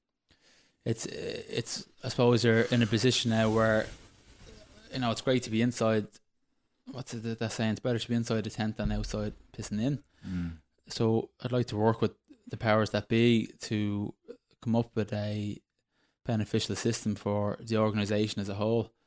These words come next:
Speaker 1: um, from college to club to county. Um, I think there's some tough questions that the G A A needs to ask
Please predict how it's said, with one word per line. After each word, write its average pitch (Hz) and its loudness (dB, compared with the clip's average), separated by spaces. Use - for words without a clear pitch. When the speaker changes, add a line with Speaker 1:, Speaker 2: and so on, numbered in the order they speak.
Speaker 1:
um, 107 -2
from - -10
college 107 0
to - -10
club 101 -4
to - -20
county. 113 0
Um, 107 0
I 110 -6
think 113 0
there's 113 -4
some 104 -2
tough 110 -4
questions 110 0
that - -12
the 107 -8
G 107 0
A 107 2
A 107 0
needs 107 -2
to 107 -2
ask 113 -2